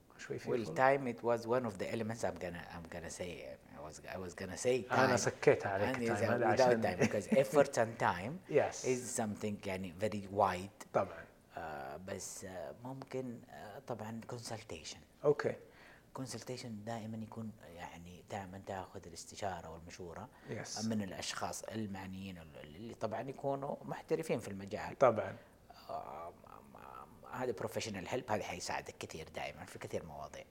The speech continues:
Speaker 1: Okay.
Speaker 2: عندك، آه، برضو التعلم.
Speaker 1: مم. Okay.
Speaker 2: آم،
Speaker 1: بس
Speaker 2: طب-
Speaker 1: التايم، أبو عبد الرحمن، يمكن، يعني،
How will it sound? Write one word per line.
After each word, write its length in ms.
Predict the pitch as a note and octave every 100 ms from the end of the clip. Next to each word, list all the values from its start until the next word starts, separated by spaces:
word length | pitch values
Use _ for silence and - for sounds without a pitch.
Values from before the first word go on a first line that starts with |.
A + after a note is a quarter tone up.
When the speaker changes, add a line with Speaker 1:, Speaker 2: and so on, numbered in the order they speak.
| - - -
Speaker 1:
Okay. 380 | A#2+ - A2+ -
Speaker 2:
عندك، 920 | F#2+ A#2+ C3+ C#3+ C#3 C3 C3 - -
آه، 280 | A#2+ G#2 - -
برضو 720 | A#2+ A#2+ B2 - A#2+ A#2+ B2 A#2+ - - - - - - - - - _ - - - - -
التعلم. 520 | - - G#2 F2 F2 - - - -
Speaker 1:
مم. 160 | A#3 F3 - - - - -
Okay. 220 | C3+ B2+ B2 C#3 - - - -
Speaker 2:
آم، 800 | A2+ G#2 G2+ F#2 E3 - - G3+
Speaker 1:
بس 100 | F#3+
Speaker 2:
طب- 80 | B3+
Speaker 1:
التايم، 420 | A3 - A#3+ A#2+
أبو 100 | G#2+
عبد 140 | G2+ G2+
الرحمن، 300 | - G2+ G2
يمكن، 380 | A2+ F3+ F3 F3
يعني، 440 | D3+ E3 D#3+